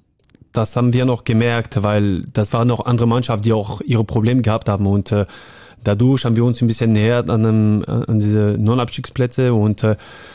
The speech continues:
da haben wir trotzdem da wieder die Glauben, äh, zurückbe-, bekommen.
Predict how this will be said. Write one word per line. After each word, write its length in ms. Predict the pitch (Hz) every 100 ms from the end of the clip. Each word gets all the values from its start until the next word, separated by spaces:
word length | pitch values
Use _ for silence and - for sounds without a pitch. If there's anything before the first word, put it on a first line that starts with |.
| - - _
da 80 | 110
haben 80 | 131
wir 100 | 135
trotzdem 400 | 135 127 131 123
da 560 | 120 117 113 110 101 - _
wieder 320 | - - 113
die 120 | 123 110
Glauben, 420 | 120 131 117 90 - - _ _
äh, 380 | 120 110 113 110 - - 214 220
zurückbe-, 760 | - - 123 113 113 110 113 -
bekommen. 440 | 110 104 123 131